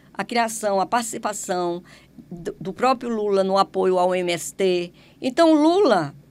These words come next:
ele é um candidato que nós defendemos porque a gente quer um governo dos trabalhadores.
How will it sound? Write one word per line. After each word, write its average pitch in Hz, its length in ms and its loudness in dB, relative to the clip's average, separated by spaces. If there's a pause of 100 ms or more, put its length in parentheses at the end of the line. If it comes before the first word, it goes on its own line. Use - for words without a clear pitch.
(340)
ele 311 540 2
é 320 180 2
um 370 140 0
candidato 202 1000 -2 (400)
que 269 160 0
nós 254 280 2
defendemos 226 800 -2
porque 226 280 -8
a 214 80 -2
gente 214 260 -10 (100)
quer 190 320 -2 (760)
um 226 100 -2
governo 220 680 2 (100)
dos 302 380 0
trabalhadores. 311 960 -4